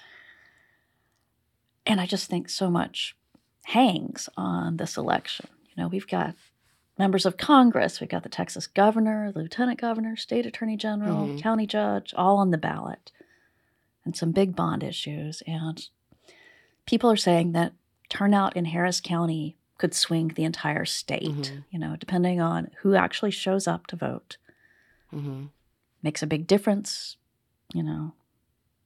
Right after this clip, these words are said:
Speaker 1: And I'm just waiting. I'm just waiting for numbers to start rolling in and to see, you know, are people voting? How are they voting? I, I know that I won't really know until election day, but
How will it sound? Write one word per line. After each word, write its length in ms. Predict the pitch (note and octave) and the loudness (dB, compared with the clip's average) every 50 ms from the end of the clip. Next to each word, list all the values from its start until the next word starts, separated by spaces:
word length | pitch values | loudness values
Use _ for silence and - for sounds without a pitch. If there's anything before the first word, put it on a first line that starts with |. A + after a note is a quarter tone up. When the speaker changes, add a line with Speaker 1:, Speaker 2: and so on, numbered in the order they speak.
| _ _ _ _ _ _ | _ _ _ _ _ _
Speaker 1:
And 120 | - E3 E3+ | -6 -2 0
I'm 80 | E3+ | 0
just 220 | E3+ F3+ E3+ - - | 0 0 -2 -4 -4
waiting. 360 | D#3+ D#3+ D3+ - - - E3+ | -4 -4 -4 -6 -6 -4 -4
I'm 120 | E3+ E3+ | -4 -4
just 220 | - - - - - | -4 -6 -6 -2 2
waiting 340 | F3 F#3 G3+ G#3 G#3 G#3+ | 4 6 6 6 6 4
for 180 | G3+ - - F3+ | 2 2 0 2
numbers 440 | F3 E3+ F3 F3 F3+ F3+ F3+ - - | 2 2 2 0 0 -2 -4 -6 -8
to 100 | - - | -6 -6
start 240 | - - - E3+ E3+ | -2 2 2 2 4
rolling 300 | F3 F3 E3+ E3+ D#3+ D#3 | 2 2 2 0 0 0
in 280 | D#3+ E3 E3 E3 D#3+ D3+ | 0 0 0 -2 -2 -4
and 220 | D3+ D3 D3 D#3 - _ _ _ _ _ _ _ _ _ _ _ - - - - - - - - - _ _ - | -4 -6 -6 -8 -12 _ _ _ _ _ _ _ _ _ _ _ -20 -20 -20 -20 -20 -20 -20 -20 -20 _ _ 0
to 100 | - F3 | 2 2
see, 400 | - - - - - - D#3+ - | 2 2 2 2 0 0 -2 -4
you 140 | G3 F3 E3 | -4 -2 -2
know, 280 | D#3 D#3 - D#3 D#3+ E3+ - _ _ _ _ _ _ _ _ | -2 -4 -6 -6 -8 -10 -14 _ _ _ _ _ _ _ _
are 100 | - E3+ | 0 0
people 300 | E3+ - - F#3 F3+ F3+ | 2 2 2 4 4 4
voting? 500 | E3+ F3+ F3 F3 F3 F3 E3+ E3+ E3 D#3+ D#3 | 6 6 6 6 4 4 2 0 0 -2 -2
How 140 | - E3+ F3 | 0 2 4
are 140 | F#3 F3+ | 4 4
they 140 | F3 F3 E3 | 4 4 2
voting? 480 | E3 - E3+ E3+ E3 E3 E3 D#3+ D#3 - | 2 2 0 -2 -2 -2 -4 -6 -2 0
I, 180 | E3+ E3+ F#3 - - | 0 0 0 0 0
I 80 | - E3+ | 4 6
know 200 | F3+ F3+ F#3+ G3 | 8 8 8 10
that 80 | G3+ F#3+ | 10 10
I 60 | F#3 | 8
won't 220 | F3+ F#3 F#3 - G3 | 8 8 4 2 2
really 200 | F3 E3+ E3+ E3 | 4 4 4 4
know 160 | E3 E3 E3 | 4 4 2
until 280 | F3+ F3+ - - - | 2 -2 -2 -2 -2
election 440 | - - D#2 - - - - - - F3 | -2 0 -2 -4 -4 -4 -8 -8 -8 -6
day, 260 | F3 - - - - - | -6 -4 -4 -4 -4 -4
but 180 | - - - | -4 -6 -6